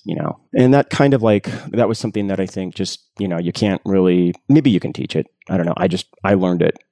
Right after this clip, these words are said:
the hard way, and it just the ability to, you know, whatever's happening to problem solve and to look for solutions and look for a way out and all that. And that was kind of, like, a big part of,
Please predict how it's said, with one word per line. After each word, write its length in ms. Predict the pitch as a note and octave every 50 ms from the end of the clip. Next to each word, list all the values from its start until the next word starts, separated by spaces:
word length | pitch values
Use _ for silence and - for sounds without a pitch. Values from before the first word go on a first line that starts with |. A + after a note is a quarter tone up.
| _ _ -
the 100 | F#2+ F2
hard 180 | F#2+ F2+ E2
way, 280 | C#2 B1 A#1 C2+ G2 G2+ - - - - -
and 280 | F#2 E2+ D#2+ D#2+ E2 -
it 100 | - E2+
just 200 | - F#2+ - - -
the 160 | - E2+ G2
ability 440 | G2 E2 E2+ F2+ F2 F#2 D#2+ F2 F2
to, 340 | D#2+ - - D#2+ D#2 D#2 - - _ _ _ _ _ _ _ _ _ _ _
you 120 | - -
know, 280 | F#2 E2+ E2 D2 - - _ _ _ _ -
whatever's 360 | - G#2+ G#2+ G#2 G2 G2 -
happening 560 | - F#2+ F2 F#2+ - G2 F#2 E2+ E2 D#2+ F2
to 560 | - - G2 F#2+ F#2 F2 F2 F2 E2+ E2+ E2+ E2 - - - - - -
problem 320 | - - F2 E2 F2+ F2+ -
solve 500 | - - C#2+ C2+ B1 - D#2 D2+ - -
and 220 | - F#2 F2 E2 -
to 200 | - F#2 F2 E2
look 240 | E2+ E2 E2+ - -
for 160 | - - F#2+
solutions 640 | - - - F2 F#2+ F#2 - - - - - -
and 80 | F#2 E2+
look 140 | F2+ F2+ -
for 160 | - F#2+ F#2
a 60 | E2+
way 360 | E2+ F#2 F2+ F2 E2+ E2 D#2+ E2+
out 400 | F2 F2+ D#2 E2 - - - - - -
and 300 | - E2+ D#2+ D#2+ D#2+ -
all 120 | - E2+
that. 140 | E2 D#2+ D2+
And 100 | - -
that 80 | E2 -
was 100 | - -
kind 160 | - F#2+ F2
of, 160 | E2+ D#2 -
like, 140 | - E2+ -
a 40 | -
big 200 | - E2 E2+ -
part 220 | - F2 E2 -
of, 200 | - D#2+ D#2+ E2+